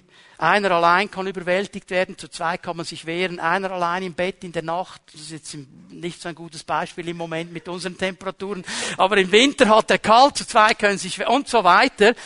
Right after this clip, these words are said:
Und dann kommt ja dieses kryptische, eine dreifache Schnur. Ja, wer ist die dreifache Schnur? Wer ist der dritte Teil? Das ist Gott, der noch hineinkommt. Darum sage ich immer, Ehe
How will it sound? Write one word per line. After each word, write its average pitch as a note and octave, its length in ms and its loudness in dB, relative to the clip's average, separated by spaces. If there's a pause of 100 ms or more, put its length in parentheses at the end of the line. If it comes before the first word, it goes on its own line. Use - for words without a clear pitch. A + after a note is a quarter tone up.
(160)
Und G#3+ 80 -2
dann C4 100 4
kommt C4 280 0
ja A#3+ 80 2
dieses G3+ 280 -6
kryptische, A#3+ 800 -2
eine G3 220 2
dreifache C#4 720 2
Schnur. A#3 420 -4 (1120)
Ja, G#3+ 180 4
wer A3+ 180 2
ist C#4 240 0
die C#4 80 -4
dreifache B3+ 580 2
Schnur? B3 360 -4 (500)
Wer F#3 180 0
ist B3+ 240 -2
der C#4+ 80 0
dritte B3+ 360 0
Teil? D3+ 460 -2 (260)
Das G3+ 120 -12
ist - 180 -12
Gott, B3+ 380 -4
der C4 100 2
noch B3 200 -8
hineinkommt. A#3 540 -8 (220)
Darum B3 180 0
sage B3 220 6
ich - 100 -12
immer, A#3 220 -4
Ehe A#3 460 6